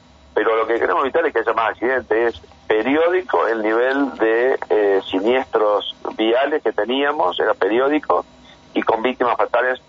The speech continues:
en, en un, en, en un amplio, en un, en un amplio porcentaje de los casos, así que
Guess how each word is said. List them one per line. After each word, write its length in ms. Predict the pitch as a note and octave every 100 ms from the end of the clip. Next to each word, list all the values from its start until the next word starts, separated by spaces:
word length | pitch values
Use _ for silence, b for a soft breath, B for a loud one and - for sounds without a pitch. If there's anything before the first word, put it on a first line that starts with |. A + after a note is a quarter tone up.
| -
en, 200 | F2+ F2+ -
en 180 | G2 G2+
un, 160 | G#2 -
en, 440 | F#2 F#2+ G2 F#2+ F2 - F#2
en 220 | F#2 F#2
un 160 | G#2
amplio, 920 | B2+ C#3 C3 A2 A2 G#2 G2+ F#2+ F2+ - B B B B -
en 180 | - G1+
un, 140 | G2 -
en 40 |
un 40 | A2+
amplio 260 | B2 A#2 A2+ G#2 F#2+ F2+ E2
porcentaje 580 | - - G2+ F#2+ B2+ -
de 60 | G2
los 120 | -
casos, 380 | - A#2+ - E2+
así 220 | E2+ A2+
que 240 | - G#2+